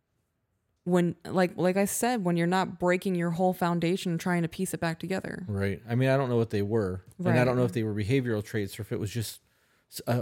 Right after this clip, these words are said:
Speaker 2: a phrase.
Speaker 1: Right.
Speaker 2: "I hate
Speaker 1: But
Speaker 2: it when you say this."
Speaker 1: Mm-hmm.
Speaker 2: Okay, I won't say that anymore.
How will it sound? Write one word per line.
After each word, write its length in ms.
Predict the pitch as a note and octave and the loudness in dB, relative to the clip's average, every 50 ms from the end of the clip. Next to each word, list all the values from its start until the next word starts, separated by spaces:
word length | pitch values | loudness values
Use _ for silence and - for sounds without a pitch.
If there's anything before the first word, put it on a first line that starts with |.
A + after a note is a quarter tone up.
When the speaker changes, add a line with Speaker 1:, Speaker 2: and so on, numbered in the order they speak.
| - - | -2 -6
Speaker 2:
a 40 | G#2+ | -8
phrase. 540 | - - A#2+ A2+ A2 G2 E2+ D#2+ D#2+ - - | -6 -2 0 2 2 2 0 -4 -6 -6 -4
Speaker 1:
Right. 260 | F3+ F3+ E3 D#3+ - - | 0 0 0 0 4 6
Speaker 2:
"I 100 | C3+ C#3 | 6 6
hate 180 | C3 D3 D3 | 8 8 6
Speaker 1:
But 40 | D3+ - | 6 6
Speaker 2:
it 60 | - | 4
when 100 | A#2+ B2 | 2 2
you 80 | A#2+ | 2
say 280 | A2 - - B2 G#2+ G#2 | 0 0 2 2 2 2
this." 340 | F#2+ F#2+ D#2+ - - - - | 0 -4 -6 -8 -8 -8 -6
Speaker 1:
Mm-hmm. 120 | F3 E3+ F3 | -4 -4 -2
Speaker 2:
Okay, 200 | G2+ - A#2 G#2 | -2 0 0 0
I 40 | G#2 | 0
won't 180 | G#2 G#2+ - | 0 -2 -2
say 160 | - - G#2 F#2+ | -4 -4 -4 -2
that 120 | F#2 E2+ | -4 -4
anymore. 440 | E2+ F2 E2+ E2+ E2+ E2+ - - | -4 -4 -6 -6 -6 -8 -10 -12